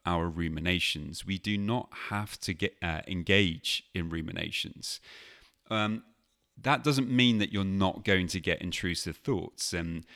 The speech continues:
and I keep getting quite a few of those, uh, over the last few days. Um, but I am able to, to make sure that when I do get an intrusive thought, that I'm just acknowledging it,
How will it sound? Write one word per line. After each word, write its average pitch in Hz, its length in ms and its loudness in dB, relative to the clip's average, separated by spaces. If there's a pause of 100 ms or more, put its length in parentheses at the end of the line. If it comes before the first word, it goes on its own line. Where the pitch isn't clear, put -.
(180)
and 98 140 -2
I 92 80 0
keep - 360 -6
getting 90 420 2
quite 80 320 -4
a - 40 -4
few 135 360 0
of 82 80 -4
those, 80 520 -4
uh, 80 360 -4
over 90 260 -2
the 87 100 -4
last 95 440 -2
few 90 200 -4
days. 92 460 6 (480)
Um, 95 480 2 (300)
but 107 200 4
I 117 140 4
am 131 240 6
able 113 400 4
to, 85 500 -2
to 98 160 -4
make 95 240 2
sure 104 300 2
that 90 180 -2
when 92 120 0
I 85 100 2
do 120 340 4
get 101 240 2
an 85 120 -4
intrusive 82 580 -4
thought, 85 420 -8 (380)
that 80 140 -6
I'm 92 160 -2
just 92 240 -2
acknowledging 101 880 2
it, 104 200 0